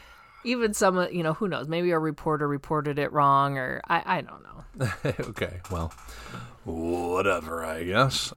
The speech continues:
Speaker 2: So, that's, that's pretty much it. That's the end of the movie. Uh, one thing that I really did like was that David's fingerprint, you see it at one point, he's holding something and the camera is really, really close on his finger.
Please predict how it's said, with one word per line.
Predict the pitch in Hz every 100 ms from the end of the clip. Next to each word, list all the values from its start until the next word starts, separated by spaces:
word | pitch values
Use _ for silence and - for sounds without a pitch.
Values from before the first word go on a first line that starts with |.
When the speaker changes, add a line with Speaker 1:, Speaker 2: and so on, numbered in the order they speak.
| -
Speaker 2:
So, | - - 262 226 147 180 214 - - - - - - - - - _ -
that's, | 131 165 208 -
that's | 170 -
pretty | 233 196
much | 147 147
it. | 95
That's | 113 110
the | 151
end | 143 147
of |
the | 151
movie. | 85 76 82 - - - - - - -
Uh, | 139 -
one | 160 220
thing | 262
that | 190
I |
really | 147 135 117
did | 110
like | 95 87
was | 92 85
that | 95 95 -
David's | 104 127 170 151 -
fingerprint, | - 131 135 107 - 71 -
you | 101
see | 90 - 143
it | 98
at | 87
one | 87 82
point, | 85 80
he's | 92
holding | - 113 101 90
something | 87 80 80
and | 78
the |
camera | - 110 98 85
is | 76 95
really, | 110 113
really | 110 104 95
close | - 101 -
on | 87
his | 82
finger. | - 104 135